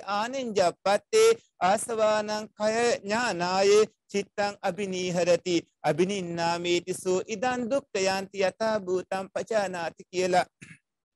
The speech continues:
බුදුරජාණන් වහන්සේ දේශනා කරනවා. මහරහතුමනි, ඔහු මේ විදිහට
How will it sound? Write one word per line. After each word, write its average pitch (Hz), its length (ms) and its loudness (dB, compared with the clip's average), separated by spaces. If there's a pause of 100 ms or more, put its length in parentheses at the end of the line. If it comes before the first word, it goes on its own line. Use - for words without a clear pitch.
(880)
බුදුරජාණන් 269 760 0
වහන්සේ 254 520 -4
දේශනා 202 600 -2
කරනවා. 175 580 0 (600)
මහරහතුමනි, 190 920 -2 (560)
ඔහු 156 200 2
මේ 156 240 -2
විදිහට 214 480 -2